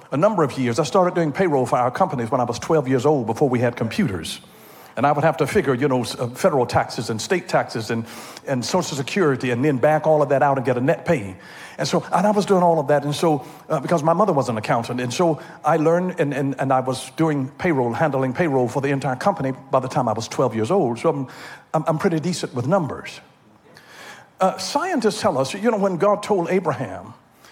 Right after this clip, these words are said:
Abraham, I want you to look up, count the stars, 'cause now he's trying to give a vision to the stuff that he's only heard.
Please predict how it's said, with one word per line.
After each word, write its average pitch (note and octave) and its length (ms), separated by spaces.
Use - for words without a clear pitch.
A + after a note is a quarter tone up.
Abraham, G3+ 360
I - 40
want G3 180
you G3 60
to F3+ 60
look G3 220
up, - 240
count D#3 220
the C#3 80
stars, G#2 500
'cause C3 200
now E3 340
he's G3 240
trying G3+ 560
to D#3+ 120
give D3+ 400
a D#3 60
vision A#2+ 600
to F3+ 80
the D#3 120
stuff D#3+ 260
that D3 80
he's C3 200
only B2+ 200
heard. G2+ 460